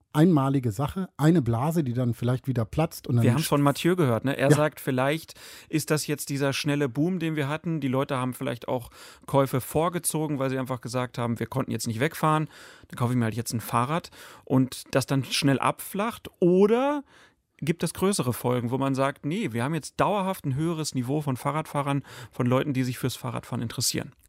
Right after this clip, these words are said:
Speaker 1: Genau darüber habe ich mit Claudia Kempfert gesprochen. Sie ist Ökonomin und Leiterin der Abteilung Energieverkehr und Umwelt am Deutschen Institut für Wirtschaftsforschung.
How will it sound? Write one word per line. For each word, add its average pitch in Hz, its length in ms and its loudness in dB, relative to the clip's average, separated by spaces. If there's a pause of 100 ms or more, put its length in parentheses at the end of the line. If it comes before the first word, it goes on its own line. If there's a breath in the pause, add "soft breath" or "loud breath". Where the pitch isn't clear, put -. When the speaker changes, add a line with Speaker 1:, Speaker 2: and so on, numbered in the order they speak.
(140)
Speaker 1:
Genau 139 300 8
darüber 151 480 4
habe 147 220 2
ich - 120 -2
mit 147 200 4
Claudia 135 520 2 (140)
Kempfert 143 540 2
gesprochen. 135 420 2
Sie 143 100 4
ist - 160 -2
Ökonomin 127 680 4
und 139 220 0
Leiterin 151 360 2
der - 140 0
Abteilung 143 540 0
Energieverkehr 143 960 0
und - 200 0
Umwelt 165 400 4
am 135 160 0
Deutschen 143 360 0
Institut 127 640 -2
für 123 300 2
Wirtschaftsforschung. 113 880 0